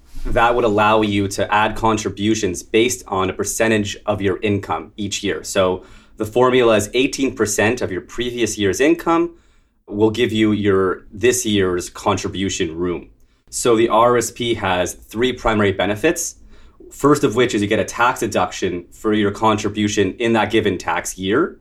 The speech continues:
The nice thing about the R R S P is the investments grow in the account tax deferred, not tax free, tax deferred. So you pay it at the end when you withdraw. And the third, I'd say generally speaking, the idea behind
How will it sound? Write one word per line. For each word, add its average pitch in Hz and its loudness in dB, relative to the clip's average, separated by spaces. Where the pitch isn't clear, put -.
The 113 0
nice 127 2
thing 127 4
about 110 2
the 113 2
R 104 4
R 101 4
S 92 -2
P 113 2
is 98 2
the 101 0
investments 104 0
grow 104 4
in 113 0
the 107 2
account 98 -2
tax 107 -2
deferred, 104 -2
not 127 -2
tax 180 0
free, 113 0
tax 104 0
deferred. 104 2
So 101 0
you 95 0
pay 110 0
it 101 4
at 95 0
the 98 -8
end 123 0
when 107 0
you 98 0
withdraw. 98 0
And 120 0
the 113 2
third, 165 6
I'd 113 0
say 123 2
generally 135 4
speaking, 104 -2
the 107 0
idea 104 2
behind 104 2